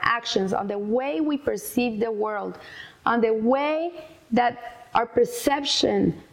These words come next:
makes us live, the results are gonna be in our eyes, in our vision, in our, the way we perceive the world, either a blessing or a curse.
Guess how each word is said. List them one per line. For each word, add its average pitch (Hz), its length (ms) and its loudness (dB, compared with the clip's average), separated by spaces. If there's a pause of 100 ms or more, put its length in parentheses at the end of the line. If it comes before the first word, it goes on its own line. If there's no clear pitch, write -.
(160)
makes 254 320 2
us 247 140 4
live, 262 540 4 (1160)
the 247 200 4
results 277 500 2
are 240 120 4
gonna 233 260 4
be 233 360 2 (320)
in 339 200 8
our 240 180 4
eyes, 190 400 4 (280)
in 302 200 6
our 254 160 4
vision, 208 480 2
in 285 200 2
our, 285 120 0
the 233 120 0
way 233 220 -2
we 240 120 -4
perceive 214 420 -2
the 190 100 2
world, 185 380 -4
either 262 260 2
a 233 80 0
blessing 220 400 -2
or 247 160 -2
a 247 60 -6
curse. 320 440 -2